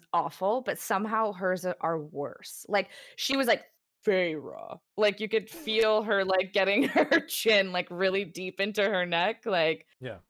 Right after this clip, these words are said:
Speaker 1: "You know you're not supposed to be in this room, Feyre." But with her, she just tries to do, like, this husky, hot dude Italian voice,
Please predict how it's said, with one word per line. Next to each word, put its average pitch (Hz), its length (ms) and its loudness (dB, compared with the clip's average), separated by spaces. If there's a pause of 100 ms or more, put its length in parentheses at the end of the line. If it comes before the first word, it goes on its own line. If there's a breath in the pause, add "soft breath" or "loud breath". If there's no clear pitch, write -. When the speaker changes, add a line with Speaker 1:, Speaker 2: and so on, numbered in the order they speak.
(580)
Speaker 1:
"You 226 200 0
know 180 260 2
you're 117 160 -6
not 131 200 -4
supposed 175 300 -4
to 170 80 -8
be 165 180 -4
in 139 100 -4
this 143 180 -10
room, 156 280 -6 (260)
Feyre." 156 880 0
But 214 220 4 (300)
with 220 180 0
her, 233 340 2
she 269 200 -4
just 226 220 -4
tries 214 320 0
to 220 100 -8
do, 196 280 0
like, 185 340 2 (380 soft breath)
this 202 260 2
husky, 202 840 0
hot 175 500 2
dude 175 240 0
Italian 170 640 -2
voice, 151 380 -2